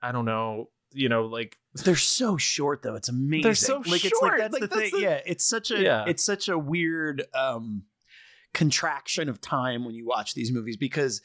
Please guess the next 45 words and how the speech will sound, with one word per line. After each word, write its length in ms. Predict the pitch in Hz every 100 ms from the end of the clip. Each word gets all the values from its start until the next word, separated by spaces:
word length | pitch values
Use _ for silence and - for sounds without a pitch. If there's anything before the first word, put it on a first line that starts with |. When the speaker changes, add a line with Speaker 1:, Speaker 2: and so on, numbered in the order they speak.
| _ _ -
Speaker 2:
they 160 | 156
feel 280 | 143 - 262
paced 400 | - 202 220 -
like 140 | 156 139
a 60 |
normal 360 | 131 147 135 127
movie 600 | 160 175 107 95 90 92 _ _ _ _ _ _ -
when 160 | 143
you 100 | 139
watch 360 | 123 139 131 -
them. 160 | 113 107
They 80 |
don't 180 | 143 147
feel 340 | - - 170 139
hurried 600 | - 160 147 147 131 120
or 140 | 113
anything 320 | 143 131 127
like 240 | 117 104 113
that. 320 | 120 107 95 _ _
And 200 | 147 131
then 280 | 147 127 117
they 180 | 117 113
end, 540 | 220 175 117 110 107 - -
and 180 | 135 127
then 140 | 123
you're 100 | 120
kind 340 | - 139 127
of 80 | 123
like, 340 | 120 113 117 -
"Oh, 160 | 254 139
yeah, 200 | 131 110
that 140 | 110
was, 240 | 131 127
like, 200 | 143 131
an 60 | 143
hour 140 | 147
and 100 | 147
ten 180 | 135 156
minutes." 420 | 180 - - - _ _ _ _
Amazing. 400 | 160 156 110 107 - -
Speaker 1:
Yeah, 80 | 170
Speaker 2:
Amazing. 140 | 202 180
Speaker 1:
exactly. 360 | 143 113 101 -
Speaker 2:
Yeah. 120 |
Speaker 1:
And, 80 | -